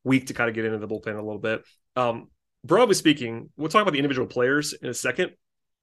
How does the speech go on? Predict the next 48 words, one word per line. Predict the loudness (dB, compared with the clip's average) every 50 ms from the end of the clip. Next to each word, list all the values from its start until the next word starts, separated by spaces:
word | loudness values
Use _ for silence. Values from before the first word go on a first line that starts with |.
| _ _ _ _ _ _ _ _ _
but | 2 2 2 4 4
this | 2 4
bullpen | 4 6 6 6
was | 6 6 4
awesome | 0 -2 0 0 0 0 0 -2 -4 0
this | 0 2 2 2
year. | 0 0 0 0
And | 2 2
I | 2 4
think | 2 0 -2 0
we | -2 -4
tried | -2 -2 2 2 4 4 4 4
to | 4 2 2 2 -2 0
highlight | 0 2 4 4 4 2 2
that | 2 0 0 0 -2 -8 _ _ -6
over | -4 -4
the | -4 -2
course | 0 0 0 0
of | -2
the | -2
season, | 0 0 0 0 0 -2 -4 -8 -20 -20 -20 -20 -20 _ _ _ 2
but | 4 6
I | 6
think | 6 6 4 4 4 2
even | -4 -4 0 2 2 2 2 0 -2 -6 -8 _ _ _ -4
we, | 0 2 2 2 0 -4 -10 _ _ _ _ -2
maybe | 2 4 4 4
we | 4 0 -2 -4 -6
weren't | -2 0 2 2 2
as | 0 0
high | 2 4 4 4 6
on | 4 4 4
the | 4
bullpen | 2 2 2 2
as | 0 0 0
we | 0 -2
should | 2 2 2
have | 4 4
been. | 4 2 2 0 -4 -10 -18 -20 _ _ -6
Uh, | -4
I'm | 0 2 2
gonna | 4
read | 4 4 2 2
some | 0 0 0
numbers | 0 0 2 0 0 -2 -4 -6 -8 -10 _ -12
to | -10 -8
you, | -8 -8 -10 -12 _ _ _
Scott. | -14 -10 -8 -6 -6 -6 -8